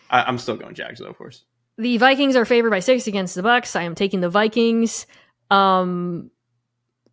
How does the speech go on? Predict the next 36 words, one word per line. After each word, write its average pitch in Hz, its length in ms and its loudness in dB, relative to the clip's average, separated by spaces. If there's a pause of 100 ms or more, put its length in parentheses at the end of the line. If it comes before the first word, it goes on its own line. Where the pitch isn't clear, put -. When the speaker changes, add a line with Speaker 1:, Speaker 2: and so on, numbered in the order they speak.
(320)
Speaker 2:
put - 180 -4
the 277 60 4
Vikings 247 400 2
defense 196 520 -4
on 185 160 -4
the 180 80 -4
list 185 320 -4
of 175 80 -2
one 185 260 -4
of 175 100 -4
the 175 320 -6
"I 415 240 -4
just 440 200 -2
wanna 330 240 -2
see 247 260 -2
it" 302 260 2 (280)
<laughs> - 200 -20
things 349 420 -2
this 294 360 -10 (720)
season. 320 560 2 (300)
I 294 120 2
just 381 240 6
wanna 349 380 6
see 339 220 4
it. - 240 4
Like, 233 320 4
uh, 240 360 6
it's 233 120 -2
a 233 40 -2
Brian 254 320 6
Flores 254 440 4
coach 233 320 2
defense, 226 440 -2
massive 214 480 -2
schematic 202 520 -2
change, 190 680 -2